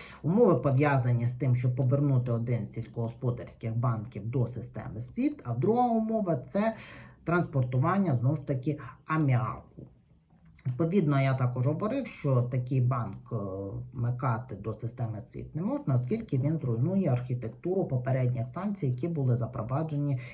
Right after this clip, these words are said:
Європейським Союзом. Так ось, відповідне засідання відбувається на рівні послів, і, як я сказав, воно, е, іде внаслідок запиту президента України Володимира Зеленського.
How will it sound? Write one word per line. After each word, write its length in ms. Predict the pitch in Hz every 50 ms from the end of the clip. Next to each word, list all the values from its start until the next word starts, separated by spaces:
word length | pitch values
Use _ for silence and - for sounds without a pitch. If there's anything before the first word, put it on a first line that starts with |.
| - -
Європейським 800 | 135 139 151 - 120 101 - - - 120 120 117 - - - 120 - - -
Союзом. 500 | - - 123 107 101 110 - - - - - - - - - - - - -
Так 220 | 196 202 202 -
ось, 160 | 127 117 - 127
відповідне 480 | 135 - 202 202 240 277 233 220 185
засідання 640 | - 160 151 - - - 254 247 247 226 208 190 170
відбувається 640 | 156 147 147 160 160 170 190 202 196 196 - 151
на 140 | 143 143 143
рівні 380 | 143 151 147 131 131 123 117 120 - -
послів, 760 | - 120 113 - - - 196 226 262 294 - - - - -
і, 100 | 202 208 226 233 233 226
як 340 | 202 160 147 143 135 123 123
я 80 | 127 123
сказав, 480 | 123 - 175 180 185 233 240 247 208
воно, 1000 | 156 147 147 151 156 165 160 160 156 147 135 135 131 127 123 117 113 107 - - - - - - - -
е, 40 | 139
іде 500 | 135 139 196 202 220 226 214 156 - - - - - - -
внаслідок 680 | - 127 127 143 151 156 151 123 - 135 123 139 139 147
запиту 540 | 165 190 214 226 233 - - 202 - 214 196
президента 600 | - - - 131 123 131 127 135 127 120 - - 117
України 540 | 113 - 160 175 190 208 220 214 220 226 - - - -
Володимира 800 | 135 131 131 131 131 123 135 156 160 160 156 156 151 151 147 131 - - - _ _ _ _ _ _ _ _ _ _ _ _ _ _ - - - -
Зеленського. 1200 | 135 127 147 139 131 123 120 123 123 120 - - - - - 120 - - - - - - -